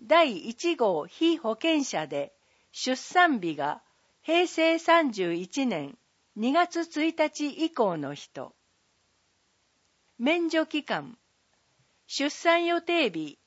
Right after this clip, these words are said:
または出産日が属する月の前月から四ヶ月間。多胎妊娠の場合は、三ヶ月前から六ヶ月間。届け出時期、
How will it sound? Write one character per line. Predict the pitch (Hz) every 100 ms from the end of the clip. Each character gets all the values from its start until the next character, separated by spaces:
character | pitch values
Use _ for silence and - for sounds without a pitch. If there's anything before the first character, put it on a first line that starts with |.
| _
ま | 240
た | 262 320
は | 226 151 - _ _
出 | - - 285
産 | - 349 339 247
日 | 175
が | 160 165
属 | 175 233 302
す | - 320
る | 190 160
月 | - - 269
の | 214 147 - _ _
前 | 220 302 359 285
月 | 202 - -
か | 160
ら | 147 135 -
四 | - 240 320
ヶ | 320 294
月 | 262 262 -
間。 | - 135 - _ _ _ _ _ _ _ _ _ _ _
多 | 269 277
胎 | 339 349
妊 | 330 349
娠 | 311 - 180
の | 160 156
場 | 151 165 185
合 | 190 165
は、 | 147 160 - _ _ _
三 | - 311 339
ヶ | 339
月 | 330 330 320
前 | 302 294 202
か | - 143
ら | 139 -
六 | 180 214 -
ヶ | 320 294
月 | 277 277
間。 | - 151 - - _ _ _ _ _ _ _ _ _ _ _ _ _ _ _ -
届 | 285 349 370 339
け |
出 | 330 330
時 | 311 285
期、 | - 151